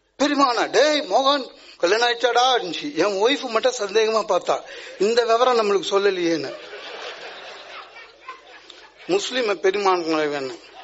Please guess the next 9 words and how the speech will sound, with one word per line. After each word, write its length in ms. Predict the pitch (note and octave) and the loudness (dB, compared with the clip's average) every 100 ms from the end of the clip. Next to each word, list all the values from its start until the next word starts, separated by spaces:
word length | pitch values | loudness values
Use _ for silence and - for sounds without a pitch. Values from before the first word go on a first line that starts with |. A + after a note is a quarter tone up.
| - - - - - | -20 -10 -10 -10 -10
அந்த, 520 | G3 B3+ D4+ C#4 - - | -10 -6 2 2 2 -4
அந்த 360 | - F3 A3+ | -2 2 4
அளவுக்கு 380 | A3 C#4 - A#3 | 4 0 -4 2
ஒரு 200 | F#3+ F3 | 2 4
ஒற்றுமை 420 | G3 G#3+ C#4+ A#3+ | 2 0 -4 -2
உண்டு. 260 | C#3 G#2+ - _ | -4 -8 -18 _
வீடு 300 | A3 D#4+ G#4 | 2 4 4
கிடைக்காது, 500 | D4 A#3 G3+ G3 D3+ | 2 2 2 2 2
அதான் 160 | D#3 | 0